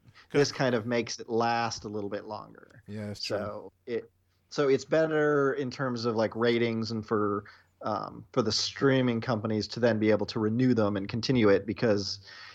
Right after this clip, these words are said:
Speaker 2: it's, it's still out there being talked about. It's, it's better remembered because it's been out there for longer.
Speaker 1: Right, right. So I mean, with WandaVision, man, we're gonna probably do, it's only nine episodes, so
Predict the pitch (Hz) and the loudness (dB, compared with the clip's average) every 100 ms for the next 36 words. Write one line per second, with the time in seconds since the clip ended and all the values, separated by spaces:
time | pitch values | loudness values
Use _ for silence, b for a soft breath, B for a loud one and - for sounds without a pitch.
0 | B - 110 - - - - 107 - - | B 2 2 2 -2 -2 0 0 0 2
1 | 135 117 117 113 113 104 107 104 104 117 | 4 4 2 0 2 0 0 -4 -6 -4
2 | 104 104 104 101 107 110 - - 131 117 | -2 -4 -6 -6 -6 -6 -8 -8 -8 -6
3 | - - 113 - 123 110 107 107 123 117 | -8 -10 -8 2 4 4 2 2 0 2
4 | 107 101 104 117 104 95 - 104 107 107 | 0 0 -4 -4 -4 -6 -2 0 0 0
5 | 104 95 104 107 107 101 95 110 - - | -2 -2 -4 -4 -6 -8 -10 -12 -14 -12
6 | 101 95 92 82 - b b b b b | -12 -12 -16 -18 -20 b b b b b
7 | - 139 143 156 151 147 139 139 151 135 | -4 -2 0 0 0 -2 -2 -2 0 -2
8 | 113 123 117 120 117 117 151 143 139 127 | -2 -4 -2 -4 -4 -2 -2 -2 -2 -2
9 | 120 - 131 123 117 107 117 123 120 151 | -4 -4 -4 -2 -6 -6 -6 -6 -4 -4
10 | 196 127 123 113 117 110 101 117 107 107 | -2 -2 -4 -6 -8 -12 -12 -10 -10 -10
11 | - 120 110 | -6 -4 -4